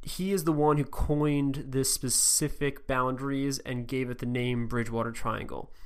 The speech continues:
Again, there's other things that stretch over the border, but this guy kind of set the definitive, what we know it as today type boundaries. So into the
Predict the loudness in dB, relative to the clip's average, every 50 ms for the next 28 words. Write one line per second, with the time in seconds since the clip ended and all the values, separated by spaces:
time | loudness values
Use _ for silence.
0 | -10 -8 -6 -2 0 2 2 2 2 2 0 0 0 0 0 -2 -6 -8 -10 -10
1 | -12 -10 -12 -10 -12 -12 -14 -4 4 4 4 6 6 2 2 0 -2 -2 0 0
2 | 0 0 -2 -2 -2 0 2 0 0 2 0 -2 -2 0 -2 -2 -2 -2 -2 -2
3 | 0 2 2 2 2 2 0 0 0 0 -2 -2 0 2 2 2 2 2 0 -2
4 | -2 -2 -2 -2 -2 -2 -2 0 0 2 2 0 0 -2 -4 -8 -12 -6 -2 -2
5 | 0 0 -2 -4 -6 -6 -6 -6 -6 2 2 4 4 4 2 2 2 2 2 0
6 | -2 -6 -8 -12 -14 -16 -12 -8 0 2 4 4 4 2 0 2 4 4 4 4
7 | 4 2 0 -2 -4 -2 0 0 0 0 0 -2 -4 -4 -4 -4 -2 -2 -2 -2
8 | -2 -2 -6 -6 -8 -4 -4 -4 -4 -4 -12 -14 -14 -10 -6 -4 0 2 2 2
9 | 2 0 0